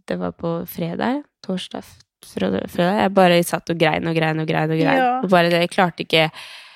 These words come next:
Speaker 1: for jeg, det er umulig å sette seg inn i, liksom. Samtidig som det er sånn, det er så nært på når man har barn selv, og
Speaker 2: Mm.
Speaker 1: ja. Så det var sånn skikkelig, skikkelig ukas nei.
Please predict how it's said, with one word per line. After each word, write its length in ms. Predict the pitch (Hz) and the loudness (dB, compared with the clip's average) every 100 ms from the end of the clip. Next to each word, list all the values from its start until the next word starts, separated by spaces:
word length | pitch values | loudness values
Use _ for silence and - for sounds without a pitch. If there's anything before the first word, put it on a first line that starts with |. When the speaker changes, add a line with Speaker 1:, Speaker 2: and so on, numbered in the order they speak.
| _ - | _ -2
Speaker 1:
for 100 | 220 | 2
jeg, 380 | 208 185 175 196 | 4 4 2 2
det 40 | |
er 120 | 208 196 | 2 2
umulig 400 | 196 160 151 160 | 0 0 0 -2
å 60 | |
sette 320 | 180 185 - 170 | -4 -6 -8 -4
seg 220 | 165 160 | -2 -2
inn 260 | 151 151 151 | -4 -6 -2
i, 100 | 196 | 0
liksom. 360 | 233 240 294 302 - | 2 0 -2 -4 -4
Samtidig 480 | 214 196 196 170 175 | -2 0 -2 -2 -2
som 180 | 180 | 0
det 100 | 180 | 2
er 60 | 175 | 0
sånn, 560 | - 170 165 160 165 - | 0 -2 -2 -4 -6 -6
det 80 | 180 | -4
er 20 | |
så 380 | 175 180 175 175 | 0 2 2 0
nært 420 | 175 170 170 - - | -2 0 0 -2 -8
på 240 | - 170 180 | 0 0 0
når 140 | 180 | 0
man 140 | 180 180 | -2 0
har 240 | 170 160 | 0 0
barn 240 | 160 156 165 | 0 0 0
selv, 400 | - 170 202 196 | 0 2 2 2
og 400 | 175 170 165 165 | 2 4 4 4
Speaker 2:
Mm. 300 | 247 220 214 220 - _ - | 2 2 -2 -6 -14 _ -4
Speaker 1:
ja. 180 | - - _ _ _ - - - - | -2 -2 _ _ _ -20 -20 -20 -14
Så 960 | - 196 190 180 180 175 175 175 180 | 0 2 2 2 0 0 0 -2 0
det 100 | 190 | 4
var 120 | 196 | 4
sånn 580 | 202 180 170 170 95 - | 4 0 -2 -6 -8 -8
skikkelig, 1200 | - - 220 _ - 160 160 160 - 65 - 180 - - _ _ _ _ - | -4 0 0 _ -4 0 2 2 2 2 0 -2 -8 -20 _ _ _ _ -8
skikkelig 760 | - 247 - - 165 160 170 170 | 2 2 0 -6 -2 0 0 -2
ukas 260 | - 175 165 | -4 -6 -4
nei. 240 | 156 | -6